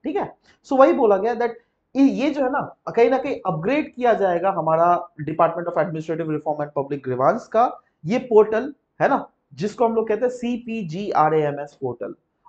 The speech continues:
और इसको हम लोग एआई capabilities इसमें include कर रहे हैं। तो सवाल होता है, ये सीपीआरएजीएमएस stands for Central Public Grievance Redressal and Monitoring System, यह एक online platform है जो कि चौबीस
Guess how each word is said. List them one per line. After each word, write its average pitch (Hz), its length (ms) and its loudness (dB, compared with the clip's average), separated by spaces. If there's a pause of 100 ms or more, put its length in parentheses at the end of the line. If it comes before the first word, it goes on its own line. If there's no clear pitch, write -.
और 190 200 0
इसको 240 360 0
हम 208 160 0
लोग 254 360 2
एआई 220 280 6
capabilities 180 720 0
इसमें 165 280 -10
include 139 400 -12 (120)
कर 120 80 -6
रहे 113 140 -10
हैं। 120 60 -16 (280)
तो 285 60 -2
सवाल 277 400 6
होता 226 280 4
है, 233 260 0
ये 240 120 0
सीपीआरएजीएमएस 190 2000 -4 (200)
stands 285 320 4 (100)
for 269 160 -2 (480)
Central 240 200 2
Public 269 300 0
Grievance 170 500 -2
Redressal 139 560 -6
and - 0 -
Monitoring 156 720 -6
System, 220 280 -4 (460)
यह 202 140 4
एक 254 140 4
online 185 440 0
platform 226 480 4
है 247 80 -4
जो 262 200 -4
कि 262 160 -2
चौबीस 240 540 -2